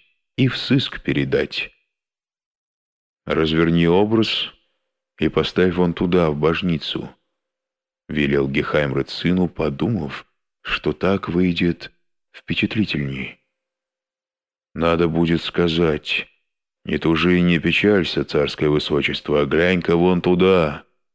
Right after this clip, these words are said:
Сразу уверуешь, что милость Господня пребывает с тобою.'" Во время тятиного объяснения с Кирьяковым мальчик сидел нахохленный, словно больная птица,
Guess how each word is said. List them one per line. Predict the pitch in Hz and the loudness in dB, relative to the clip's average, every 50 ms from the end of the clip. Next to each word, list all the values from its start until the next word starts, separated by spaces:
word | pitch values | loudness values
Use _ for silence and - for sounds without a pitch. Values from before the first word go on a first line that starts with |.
| _ _ _ _ _ _ | _ _ _ _ _ _
Сразу | - - - 78 80 85 87 87 82 90 | -10 -2 0 2 4 4 4 4 4 4
уверуешь, | 92 92 92 90 98 92 90 85 87 87 82 | 4 4 4 4 4 4 4 4 4 4 2
что | - - - - 85 | 2 -2 0 0 2
милость | 85 85 85 85 87 85 85 80 78 | 2 4 4 4 4 4 2 2 2
Господня | 78 85 80 - - 82 85 85 82 82 87 90 85 | 0 0 0 0 0 2 2 2 2 2 2 0 0
пребывает | - - 85 82 82 80 76 80 80 82 80 - | 2 0 0 2 2 2 4 4 4 2 2 -2
с | - - | -6 -2
тобою.'" | - 85 82 80 82 85 82 78 73 67 - 62 - _ _ _ _ _ _ _ _ _ _ _ _ _ _ _ _ _ _ _ _ _ _ _ _ _ _ _ _ _ _ _ | 0 0 2 2 2 4 4 4 4 2 0 -4 -8 _ _ _ _ _ _ _ _ _ _ _ _ _ _ _ _ _ _ _ _ _ _ _ _ _ _ _ _ _ _ _
Во | - 78 80 78 | -2 0 2 2
время | 76 80 82 82 80 80 80 76 | 4 4 2 4 2 2 0 -2
тятиного | - - 92 92 90 - - 80 80 80 80 80 80 78 | -2 0 0 0 0 0 0 0 0 2 2 4 2 2
объяснения | 73 80 80 78 - - 85 80 80 80 80 80 | 2 2 0 0 -2 -2 -2 0 0 2 0 0
с | 76 - - | -2 -4 -2
Кирьяковым | - 78 76 80 71 71 - - - 92 104 101 90 80 73 69 69 - - _ _ _ _ _ _ _ _ _ _ _ _ | -2 0 0 0 0 -2 -2 -2 0 0 2 2 2 0 -2 -4 -6 -10 -16 _ _ _ _ _ _ _ _ _ _ _ _
мальчик | - 78 82 101 104 92 - - 95 - | -2 2 2 2 2 2 0 -2 -4 -4
сидел | - - 90 85 80 92 92 90 87 | -2 -2 -2 0 2 2 2 2 2
нахохленный, | 85 85 85 82 - - 76 71 - - 69 64 65 65 64 65 - - - _ _ _ _ _ _ _ _ | 2 0 0 -2 -2 -2 -2 -2 -2 -6 -6 -8 -8 -10 -12 -12 -14 -16 -18 _ _ _ _ _ _ _ _
словно | - - - 82 78 80 82 80 | -6 -2 0 0 2 2 0 0
больная | 78 85 85 82 80 82 82 80 | 0 0 0 2 0 2 0 0
птица, | 78 - - - 120 110 - - - - 78 76 | -2 -2 -4 -4 -4 -4 -4 -6 -8 -6 -8 -8